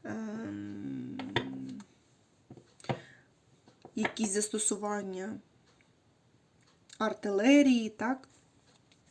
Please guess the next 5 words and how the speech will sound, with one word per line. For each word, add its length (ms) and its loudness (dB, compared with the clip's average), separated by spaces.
вони 520 6
будуть 400 4
націлені 680 6
більше 420 0
на, 680 0